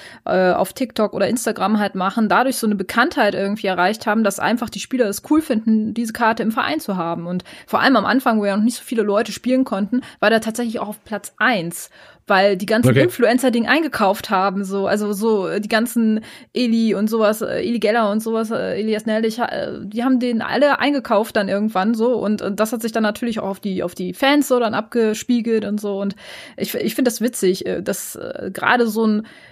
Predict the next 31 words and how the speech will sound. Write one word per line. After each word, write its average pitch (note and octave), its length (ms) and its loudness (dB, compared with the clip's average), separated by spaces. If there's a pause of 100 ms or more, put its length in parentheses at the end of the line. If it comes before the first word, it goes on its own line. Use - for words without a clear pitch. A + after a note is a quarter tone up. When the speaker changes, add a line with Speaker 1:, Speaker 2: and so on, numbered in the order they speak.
(180)
Speaker 1:
ja, G3 240 -2
äh, - 180 -6
so, G3 300 -12
so G3 240 -6
ein, F#3 320 -6
so F#3 220 -8
eine F#3+ 320 -4
Icon-Karte G#3 1080 2
wie G3 80 -4
so F#3+ 120 -6
ein G3 160 -4
Hullet A3 360 2
oder F#3 240 2
Matthäus G#3+ 580 0
letzten G3+ 320 -2
Endes, G3+ 380 -2
von G3+ 220 0
dem A3 300 4
halt G#3 520 0
dann G3+ 400 -4
wirklich A3 220 -6
überboten G3+ 440 -2
werden. F3 260 0
Nun G#3+ 140 0
gut, A3 160 -4
wir F#3+ 120 -2
reden G#3+ 180 4
hier G3+ 120 4
jetzt F#3 220 -2
auch - 180 -4
von F3+ 320 -4